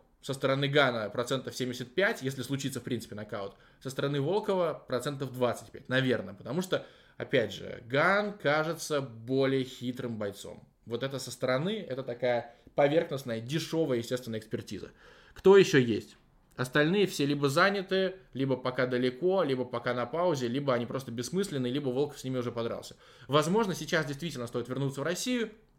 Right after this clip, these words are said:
спокойненько своей команде сделать визы,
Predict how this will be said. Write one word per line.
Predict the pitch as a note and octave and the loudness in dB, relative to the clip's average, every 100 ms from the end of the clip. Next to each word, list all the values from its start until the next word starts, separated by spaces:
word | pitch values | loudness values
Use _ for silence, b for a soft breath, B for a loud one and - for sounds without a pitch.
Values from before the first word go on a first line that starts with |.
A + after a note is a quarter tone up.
| _ | _
спокойненько | - - D#3+ F#3 D#3 C3 A2 | -6 0 2 6 4 4 -4
своей | A2 A#2+ A2+ | -4 -2 0
команде | A#2+ B2 A#2 | -2 -2 -4
сделать | A2+ A#2+ B2 B2+ | -6 0 0 0
визы, | D#3 G#3+ G3 F#3 | -4 -2 0 0